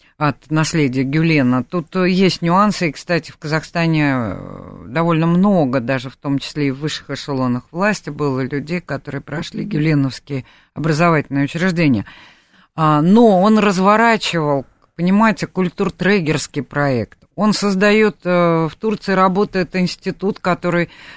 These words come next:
а, старается и, наверное, достигнет каких-то успехов, э,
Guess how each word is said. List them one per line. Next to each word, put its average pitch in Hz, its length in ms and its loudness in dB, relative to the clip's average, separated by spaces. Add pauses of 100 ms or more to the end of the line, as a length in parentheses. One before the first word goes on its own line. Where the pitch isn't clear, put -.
(260)
а, 160 360 2
старается 180 640 0
и, 165 60 2
наверное, 165 500 2
достигнет 165 640 -2
каких-то 151 480 -6
успехов, 165 600 -4
э, 135 400 -2